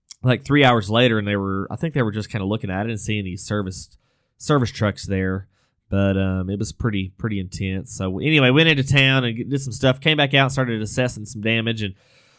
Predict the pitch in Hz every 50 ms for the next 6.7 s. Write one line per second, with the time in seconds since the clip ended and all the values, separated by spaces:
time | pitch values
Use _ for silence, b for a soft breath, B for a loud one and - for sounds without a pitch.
0 | b b b - - 202 196 202 202 196 190 190 190 - 190 170 175 156 - 165
1 | 170 170 175 180 175 160 - 175 170 170 170 143 127 139 147 170 185 175 160 143
2 | 139 135 127 127 135 139 143 147 151 143 131 120 127 143 143 135 117 110 117 123
3 | 135 139 135 127 - 123 135 143 143 143 131 - - 143 135 131 127 117 113 120
4 | 120 120 120 123 123 120 113 113 107 107 110 107 104 101 113 135 135 135 - 143
5 | 139 123 113 113 117 117 117 110 - 117 107 - 139 127 127 123 123 123 123 120
6 | 120 117 117 117 117 117 113 107 101 95 95 92 92 90